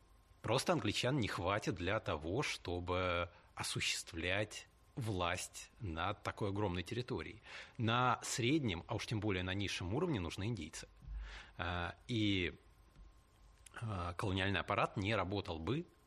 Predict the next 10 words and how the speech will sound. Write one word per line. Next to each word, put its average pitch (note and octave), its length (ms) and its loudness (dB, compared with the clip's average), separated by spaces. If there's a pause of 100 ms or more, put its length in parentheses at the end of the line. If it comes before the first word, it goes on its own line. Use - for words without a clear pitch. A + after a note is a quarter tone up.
(480)
если F#2 480 -2
бы, A2 420 2 (320)
а, E2 760 -2 (1000)
огромное A2+ 420 4
количество G2+ 440 -2
индийцев G2 500 -2
не G#2 200 2
было G2 240 2
бы G2+ 280 2
на F2+ 560 2